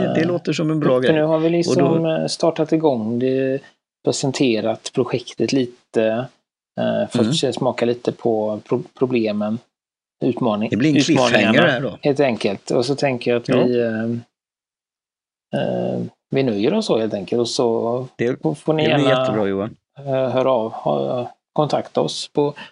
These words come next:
Speaker 2: på Twitter eller mail eller Facebook, eh, till, till
Speaker 1: Ja.
Speaker 2: oss om ni har frågor. Eh, har ni inte det så kommer vi köra på <laughs>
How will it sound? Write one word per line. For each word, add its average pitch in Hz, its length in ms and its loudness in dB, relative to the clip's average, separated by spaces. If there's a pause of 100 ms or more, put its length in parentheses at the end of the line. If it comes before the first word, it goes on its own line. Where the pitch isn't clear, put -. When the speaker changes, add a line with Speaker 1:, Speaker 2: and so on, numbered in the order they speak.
(380)
Speaker 2:
på 156 80 2
Twitter 165 420 2
eller 156 240 2
mail 156 420 0
eller 156 260 0 (280)
Facebook, 156 520 0 (240)
eh, 143 680 -4 (680)
till, 170 100 0 (500)
till - 80 2
Speaker 1:
Ja. 147 60 4
Speaker 2:
oss 143 300 -2
om 135 160 -2
ni 143 60 0
har 143 120 0
frågor. 139 500 0 (720)
Eh, 131 360 0
har 135 200 2
ni 139 80 -2
inte 147 180 0
det 131 140 0
så - 120 -6
kommer 135 280 -2
vi 135 140 -2
köra 131 260 -2
på 131 280 -4 (320)
<laughs> 139 80 -2